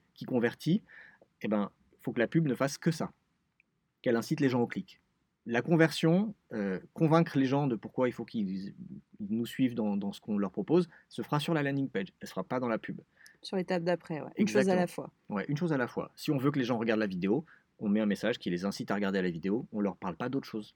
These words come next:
Speaker 1: derrière. Si on veut qu'ils téléchargent un e-book ou qu'ils, ou n'importe quelle ressource gratuite,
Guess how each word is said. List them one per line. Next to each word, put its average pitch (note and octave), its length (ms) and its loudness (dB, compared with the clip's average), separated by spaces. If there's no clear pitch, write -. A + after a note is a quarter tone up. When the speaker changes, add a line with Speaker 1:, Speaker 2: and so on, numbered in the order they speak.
Speaker 1:
derrière. E2+ 340 -8
Si - 100 -8
on A2+ 60 0
veut A#2 100 0
qu'ils G#2 140 -12
téléchargent G#2+ 680 0
un G#2 180 0
e-book A2 420 0
ou - 60 -10
qu'ils, G2 540 -2
ou G2 100 -6
n'importe G#2 300 -2
quelle G#2 100 0
ressource A2 320 -4
gratuite, A#2+ 460 0